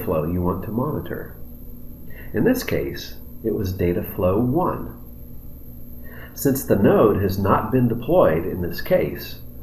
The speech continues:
both entities are showing as red since they're not up. But as soon as you deploy your data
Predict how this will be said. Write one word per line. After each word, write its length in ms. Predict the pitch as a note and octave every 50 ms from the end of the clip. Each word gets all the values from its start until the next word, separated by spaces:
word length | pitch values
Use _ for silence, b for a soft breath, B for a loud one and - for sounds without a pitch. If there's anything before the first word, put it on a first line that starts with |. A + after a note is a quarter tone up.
| B B B B B - -
both 260 | - A#2 C#3 D#3 -
entities 760 | - - F3 F3 - A#2+ F#2 - D#2 C#2+ C#2+ D2+ - - - - - - -
are 100 | G2 F#2
showing 380 | F#2 - - G2+ F#2 F#2 G2 G#2
as 160 | G#2 G2 G#2
red 480 | B2+ D3+ B2+ D#2+ C2 - - - - - - - -
since 280 | - - G#2 - - -
they're 160 | F#2 F2+ E2
not 240 | E2 D#2+ D#2+ E2 A#2
up. 300 | D3+ - - - - - - - - - - B B B B B B B
But 140 | - - D3+
as 120 | C3+ -
soon 180 | - F#3 F3+ D#3
as 140 | C3 - G2+
you 80 | G2+
deploy 340 | F2 F#2+ - - D3 C#3+ B2
your 180 | A2+ F#2 F2 D#2+
data 300 | - A2+ A#2 A2+ G2